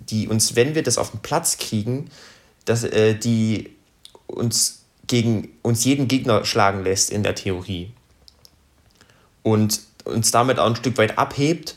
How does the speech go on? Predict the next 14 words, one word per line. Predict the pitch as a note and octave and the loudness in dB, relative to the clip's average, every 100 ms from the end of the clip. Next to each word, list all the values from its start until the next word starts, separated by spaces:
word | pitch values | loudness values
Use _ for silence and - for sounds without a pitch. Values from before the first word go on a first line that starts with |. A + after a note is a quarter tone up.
| - | -16
von | - A#2 B2+ B2+ | -2 0 0 -2
eben, | - A#2+ B2+ A#2+ | 0 2 2 0
wie | A2 | -2
ich | A2 | -2
vorhin | A2 G#2+ | 0 0
gesagt | G#2 A2 - | 0 -2 0
habe, | A#2+ | -2
von | - G#2+ G#2+ | 0 0 0
so | G#2 | -4
Teams | - A2 A2 - | -6 -4 -2 -4
wie | F#2+ | 0
Aue, | G#2+ B2 A#2+ | 2 4 4
Ingolstadt, | A#2 A#2+ A2+ A2+ G#2+ G#2+ | 2 0 0 0 0 0
Sandhausen, | G2 F#2+ F#2+ A#2 C3+ C#3+ | -2 0 0 0 -2 -6